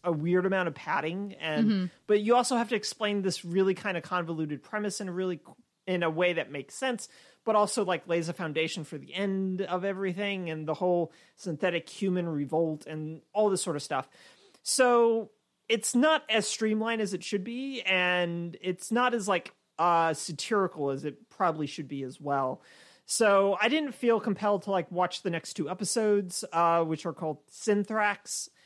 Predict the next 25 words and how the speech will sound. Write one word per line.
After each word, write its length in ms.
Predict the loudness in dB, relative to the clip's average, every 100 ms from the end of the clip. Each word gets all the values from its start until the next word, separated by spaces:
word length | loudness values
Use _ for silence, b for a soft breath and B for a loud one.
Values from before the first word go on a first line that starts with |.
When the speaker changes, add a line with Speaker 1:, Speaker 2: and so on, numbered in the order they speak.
| b b
Speaker 1:
which 200 | -4 0
has 220 | -2 -2
Patton 280 | -2 -4 0
Oswalt, 580 | 0 0 0 0 -2 -6 -4
and 280 | 0 0
then 280 | 2 2 0
Bob, 480 | 0 4 6 6 4
which 140 | 0 -6
has, 180 | -6
like, 140 | -6 -8
Tom 280 | -4 -4 -2
Noonan 460 | -2 -2 -4 -6
and 260 | -6 -6 -4
Constance 540 | -4 -4 -4 -10 -10
Wu 460 | -4 -2 -2 -4 -8 b b b b b
and 400 | -2 0 0 0
Megan 220 | 2 2
Mullally, 500 | 2 4 4 2 2
all 380 | 2 0 0 0
three 300 | -2 -4 -2
are 40 |
people 540 | -4 -6 -10 -8 -8 -8 -8
who 140 | -8
I 80 | -6
love, 440 | -2 -2 -2 -6